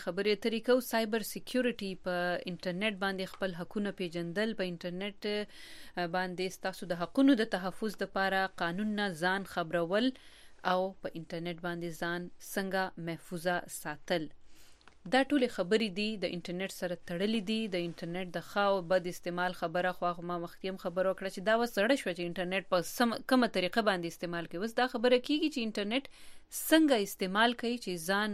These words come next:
آه، ګټه هم ترې واخلي او ځان هم محفوظه وساتئ. تاسو ته مونږه قصې هم، آه، بیانې کړې چې څه څه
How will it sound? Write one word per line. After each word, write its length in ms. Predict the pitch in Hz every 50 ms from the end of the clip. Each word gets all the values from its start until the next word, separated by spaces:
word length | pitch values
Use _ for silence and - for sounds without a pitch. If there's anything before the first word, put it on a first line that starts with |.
| 196
آه، 340 | 190 - - 196 180 175 - - - 170 143
ګټه 180 | 208 220 - 226 190
هم 100 | 233 285 330
ترې 100 | - 302 302
واخلي 300 | 302 302 - - 320 403 - - - - - - - - -
او 100 | 202 208
ځان 320 | 185 175 - 277 302 320 285 262
هم 120 | 302 349 359 262 220
محفوظه 340 | 202 - - 208 175 190 180
وساتئ. 540 | 170 180 175 - 185 170 165 - 185 175 165 - - - - - - - -
تاسو 220 | 208 208 - 220
ته 120 | 175 - 196
مونږه 280 | 196 208 208 196 208 208 -
قصې 240 | - 180 - - 208 202 208
هم، 120 | 226 220 190
آه، 760 | - - - - - - - - - 175 175 170 170 170 170
بیانې 360 | 165 175 175 180 185 185 190 185
کړې 140 | - - 208 -
چې 60 | - 202 -
څه 80 | - 320 311 -
څه 100 | 285